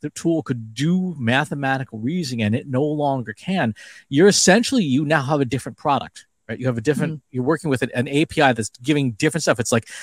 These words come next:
Speaker 1: you put stuff in, uh, in, in the oven at, at three fifty, expect it to be done in fifteen minutes. And then one day you put stuff in the oven and now it's done in eighty-four minutes. You're like, "But my whole system was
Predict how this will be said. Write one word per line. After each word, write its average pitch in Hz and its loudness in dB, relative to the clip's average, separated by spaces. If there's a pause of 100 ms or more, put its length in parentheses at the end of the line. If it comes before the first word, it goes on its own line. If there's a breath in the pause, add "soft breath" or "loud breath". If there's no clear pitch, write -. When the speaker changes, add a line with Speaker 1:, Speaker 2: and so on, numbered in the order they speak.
(140 loud breath)
Speaker 1:
you 117 -8
put - 2
stuff 185 0
in, 180 0
uh, 131 0 (220)
in, 110 -2
in 117 -2
the 104 -2
oven 165 4
at, 107 -6
at 110 -6
three 139 0
fifty, 156 -6
expect 131 -6
it - -12
to 139 -10
be 131 -2
done 120 0
in 123 -4
fifteen 123 -4
minutes. 101 -4 (240 loud breath)
And 113 0
then 127 2
one 214 4
day 202 4
you 165 2
put 165 -6
stuff 156 -6
in 147 -8
the 160 -10
oven 143 -2
and 131 -4
now 151 6
it's 139 0
done 156 8
in 156 0 (100)
eighty-four 175 0
minutes. 110 -2
You're 139 0
like, 143 4 (800)
"But 151 0 (340)
my 135 -2
whole 175 0 (320)
system - 0
was 123 -2